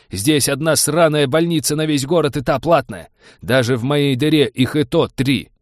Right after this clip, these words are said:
Космонавт потер пальцами переносицу и нервно оглянулся в сторону города. "Терминал для осмотра рабов", — Энджела указала рукой в сторону уцелевшего здания. "Там медблок со встроенной операционной".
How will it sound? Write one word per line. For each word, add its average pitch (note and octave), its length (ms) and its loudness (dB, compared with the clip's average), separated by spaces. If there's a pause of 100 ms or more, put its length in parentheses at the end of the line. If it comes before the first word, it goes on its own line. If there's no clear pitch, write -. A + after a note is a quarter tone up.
(260)
Космонавт F2+ 500 -10
потер F#2+ 320 -6
пальцами F2+ 400 -6
переносицу F#2 640 -8
и F#2 40 -6
нервно F#2 420 -8
оглянулся F#2 520 -10
в - 60 -14
сторону F2+ 360 -8
города. F#2 400 -6 (720)
"Терминал E2+ 600 -6
для F2+ 240 -6
осмотра F2 480 -8
рабов", — F2 460 -6 (320)
Энджела D#2+ 380 -8
указала E2 420 -6
рукой E2+ 220 -8
в - 60 -12
сторону F2 340 -6
уцелевшего E2+ 500 -8
здания. D#2+ 400 -10 (400)
"Там G2 220 -2
медблок G2+ 460 -4
со G2 120 -6
встроенной F#2+ 560 -6
операционной". F#2+ 720 -6